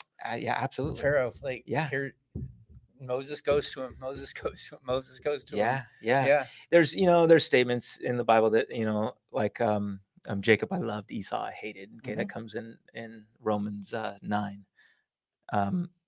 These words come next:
Speaker 1: and, uh, and I, you know, there's even, I think there's some other things going on there. Um, I don't know that God, I, I, I think that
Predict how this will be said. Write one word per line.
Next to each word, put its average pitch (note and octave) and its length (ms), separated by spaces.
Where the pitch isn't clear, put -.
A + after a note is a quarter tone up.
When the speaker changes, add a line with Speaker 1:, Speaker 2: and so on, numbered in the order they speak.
Speaker 1:
and, D#3+ 280
uh, D#3 260
and E3+ 180
I, D#3 140
you D#3 200
know, C3+ 260
there's C#3 380
even, C3+ 380
I C#3 140
think C#3+ 180
there's B2 220
some C3+ 200
other D3 200
things C#3 240
going C#3 240
on G2+ 180
there. G#2+ 240
Um, A2 220
I A2 100
don't C3+ 140
know B2 100
that B2 240
God, A2+ 340
I, C3+ 220
I, G#2 100
I A2+ 80
think D#3+ 280
that - 140